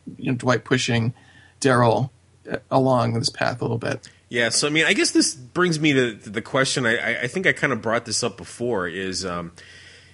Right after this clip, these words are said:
Speaker 2: I mean, is Craig Robinson wearing a fat suit right now, or is he, I mean
Speaker 1: <laughs> I don't think so.
Speaker 2: 'cause then,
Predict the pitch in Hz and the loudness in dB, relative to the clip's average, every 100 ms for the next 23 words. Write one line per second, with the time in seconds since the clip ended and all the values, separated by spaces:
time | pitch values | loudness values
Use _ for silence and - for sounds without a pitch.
0 | - 131 139 - - 247 302 202 196 208 | -6 -2 0 0 2 0 2 2 2 2
1 | - 165 135 139 117 - 98 110 - 139 | 0 2 2 0 -2 -2 0 0 0 0
2 | 135 135 - _ _ _ _ - 123 123 | -2 -6 -14 _ _ _ _ -2 0 2
3 | 127 135 135 95 98 95 104 98 - - | 2 2 0 0 0 0 -2 -2 -2 0
4 | 123 120 113 101 90 - 104 196 - 185 | -2 -2 -2 -4 -6 -8 -2 0 2 2
5 | 160 - 220 202 - - 190 - 160 143 | 0 0 0 2 0 0 -2 -2 0 0
6 | 139 170 165 | 2 0 0